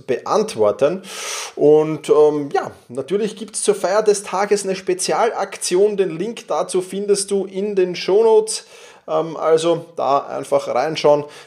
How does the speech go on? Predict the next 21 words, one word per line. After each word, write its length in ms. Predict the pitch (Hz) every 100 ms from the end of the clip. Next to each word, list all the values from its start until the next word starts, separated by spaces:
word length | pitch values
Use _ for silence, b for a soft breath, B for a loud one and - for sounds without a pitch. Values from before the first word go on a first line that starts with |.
| -
da 100 | 117
bekommst 480 | 131 - 143 147 151
du 60 |
nämlich, 280 | 131 131 117
zumindest 340 | - 135 135 123
wenn 80 |
du 80 | 117
schnell 260 | - 120 165
genug 340 | 143 104 101
bist, 280 | - 139 -
denn 240 | 139 160
es 200 | - 127
wird 140 | 131 131
natürlich 340 | 117 120 113
ein, 140 | 120 120
nur 240 | 123 117
ein, 180 | 117 110
ein, 220 | 110 107
ein, 220 | - 110
ein, 240 | - - -
ein 280 | 95 87